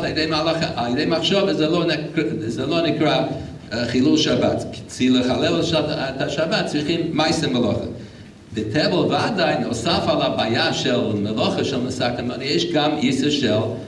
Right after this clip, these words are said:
מקח הממכר. מקח הממכר זה לא מלאכה. מקח הממכר זה גזירה שמא יכתוב. אז איך נגיד שמי שמוכר דבר לחבר,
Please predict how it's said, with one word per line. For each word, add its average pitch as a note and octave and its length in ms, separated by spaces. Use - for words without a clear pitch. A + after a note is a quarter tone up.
מקח A#2+ 300
הממכר. D3 440
מקח F3 420
הממכר D3 800
זה B2+ 160
לא D3+ 180
מלאכה. A#2 360
מקח D3 380
הממכר D3+ 460
זה B2+ 140
גזירה D#3 380
שמא D3 360
יכתוב. A#2+ 600
אז B2+ 180
איך D3 220
נגיד B2+ 340
שמי C#3+ 360
שמוכר C3 760
דבר C#3+ 360
לחבר, C#3 520